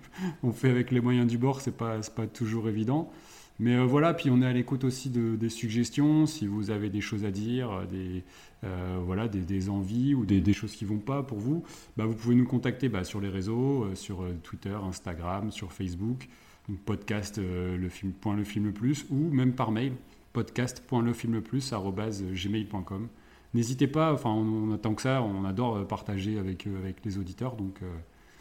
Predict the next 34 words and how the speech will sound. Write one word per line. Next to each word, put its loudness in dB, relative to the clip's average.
euh, -6
voilà, -4
on 0
est 4
à 4
l'écoute 0
et, 2
euh, 0
et, -2
bah, -4
on, -2
on, -2
on 6
vous 2
lance 4
un 6
appel, 2
aidez-nous, 8
euh, 2
à, -4
à 4
nous 6
faire -2
connaître 2
et 2
si -2
vous 4
aimez, 6
bah, 0
partagez -2
au 0
max, -2
quoi. -10
Euh, -12